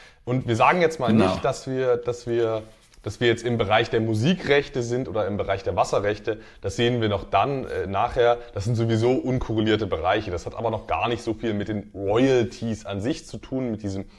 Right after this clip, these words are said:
Speaker 2: Hm.
Speaker 1: Vorteil der Umsatzabhängigkeit. Den Vorteil der Umsatzabhängigkeit, den merkt man vor allem dann, äh, wenn
Speaker 2: Hm.
Speaker 1: man beispielsweise im Bereich der Markenrechte aktiv ist oder im
Speaker 2: Hm.
Speaker 1: Bereich der Finanzierungsroyalties, weil da,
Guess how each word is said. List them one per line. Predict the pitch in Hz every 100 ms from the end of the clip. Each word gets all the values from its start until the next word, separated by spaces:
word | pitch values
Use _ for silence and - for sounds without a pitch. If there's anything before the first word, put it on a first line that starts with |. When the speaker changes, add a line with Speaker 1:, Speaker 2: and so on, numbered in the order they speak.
| - _ -
Speaker 2:
Hm. | 135 139
Speaker 1:
Vorteil | - 139 - - 127 120
der | 107
Umsatzabhängigkeit. | 139 190 151 98 95 - 98 101 - 92 123 123 - - -
Den | 104
Vorteil | - 156 151
der | 117 127
Umsatzabhängigkeit, | 175 175 - 123 143 131 - - 117 127 - - - 113
den | 131
merkt | 156 139 -
man | 123
vor | - 107
allem | 101 98
dann, | 104 160 180 180 - - -
äh, | 113 120 117
wenn | 107 135
Speaker 2:
Hm. |
Speaker 1:
man | 139 127 127 123
beispielsweise | 98 120 - - 120 - 107 110 110
im | 107
Bereich | 101 92 92
der | -
Markenrechte | 90 90 123 - 175 147 156 - -
aktiv | 143 - 156 147
ist | 143 - - - _
oder | 123 151 156 120
im | 123
Speaker 2:
Hm. |
Speaker 1:
Bereich | 113 101 101 104 107
der | - 95 90 87 - - -
Finanzierungsroyalties, | - 127 107 101 - 143 156 165 170 - 127 139 165 165 - 185 - - - - -
weil | 107
da, | 101 104 139 175